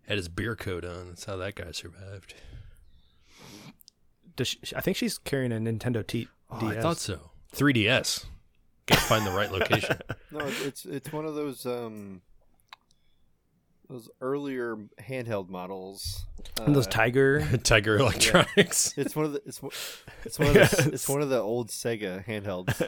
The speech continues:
Speaker 1: <laughs> Oh, what was the
Speaker 2: The g-,
Speaker 1: Game
Speaker 2: Sega
Speaker 1: Gear.
Speaker 2: Game Gear?
Speaker 1: Yes.
Speaker 3: Yeah. <laughs>
Speaker 2: Oh, it, uh, the, the remotes that
Speaker 1: Oh, shit.
Speaker 2: uh, Bison, Bison uses on his computers are video game controllers.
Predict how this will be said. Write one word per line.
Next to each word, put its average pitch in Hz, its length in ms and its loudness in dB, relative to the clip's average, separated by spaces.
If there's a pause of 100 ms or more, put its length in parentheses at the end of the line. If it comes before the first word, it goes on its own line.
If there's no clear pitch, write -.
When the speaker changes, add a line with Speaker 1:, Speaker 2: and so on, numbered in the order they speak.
Speaker 1:
<laughs> - 40 -4
Oh, 110 400 2
what 117 120 -4
was 113 200 0
the 107 320 0 (460)
Speaker 2:
The 143 100 4
g-, 123 180 -4
Speaker 1:
Game 143 380 6
Speaker 2:
Sega 143 100 10
Speaker 1:
Gear. 127 380 8
Speaker 2:
Game 143 100 6
Gear? 120 640 4
Speaker 1:
Yes. 107 260 -2 (340)
Speaker 3:
Yeah. 123 80 -6 (1040)
<laughs> - 40 0 (880)
Speaker 2:
Oh, 127 160 -2 (100)
it, - 300 -2 (120)
uh, 220 220 2 (140)
the, 135 460 2 (1200)
the 143 100 2
remotes 139 440 4 (220)
that 127 160 6
Speaker 1:
Oh, 165 80 4
shit. 202 380 4 (720)
Speaker 2:
uh, - 200 -6
Bison, 127 720 4
Bison 135 400 6
uses 113 300 0
on 110 140 0
his 120 160 0
computers 104 580 -2
are 101 380 -4 (400)
video 107 200 -2
game 98 200 -4
controllers. 101 640 -6